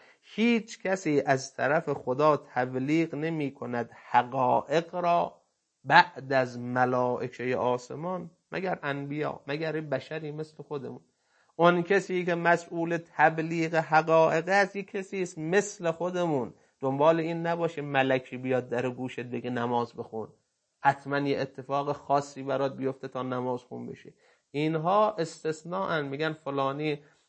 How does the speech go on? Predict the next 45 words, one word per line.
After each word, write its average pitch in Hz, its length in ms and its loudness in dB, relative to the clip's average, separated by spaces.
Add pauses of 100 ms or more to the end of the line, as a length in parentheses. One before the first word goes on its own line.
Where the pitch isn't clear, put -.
(120)
یه 151 60 -6
جایی 147 300 6
مشکلی 147 500 -4
براش 143 320 -2
پیش 139 260 -12
اومد، 131 300 -2
با 127 140 2
خدا 139 380 -2
قهر 143 440 2
کرد، 135 320 -2
بعد 143 180 -2
گفت: 139 180 -6
"خدایا، 139 400 0
اگر 139 240 -2
تو 139 140 -10
این 143 120 -4
مشکلم 135 500 -6
رو 131 80 -4
حل 131 140 -4
کنی، 143 180 -8
من 143 220 -4
نماز 131 320 -4
خون 160 180 -14
می‌شم." 151 280 -8 (340)
مشکلش 156 540 -6
حل 160 160 0
شد، 156 180 -4
اینم 151 320 -4
نماز. 131 280 -2
این 170 200 -6
یکی 233 360 -8
دو 214 200 -6
تا 220 180 -4
خدا 180 460 -2 (680)
به 147 80 2
اینها 165 340 0
حالا 180 220 0
از 175 180 2
روی 175 300 -4
حساب 147 380 -4
و 147 60 -4
کتاب 165 380 -6
یه 165 100 -6
لطفی 160 400 -6
می‌کنه. 117 300 -14